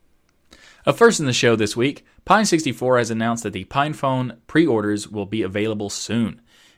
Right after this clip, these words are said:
And how soon? Just a couple of days, and that will be, uh, November fifteenth for those that are interested for the, for the product.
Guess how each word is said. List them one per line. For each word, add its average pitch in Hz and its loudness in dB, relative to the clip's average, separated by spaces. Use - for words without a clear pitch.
And 95 -4
how 143 4
soon? 156 0
Just 147 -2
a 131 -2
couple 131 0
of 113 -6
days, 113 0
and 113 -2
that 110 2
will - -8
be, 104 -4
uh, 101 -2
November 120 -2
fifteenth - -6
for 95 -10
those 90 -6
that 85 -10
are 87 -14
interested 92 -14
for 95 -12
the, 90 -12
for - -10
the 87 -8
product. 90 -6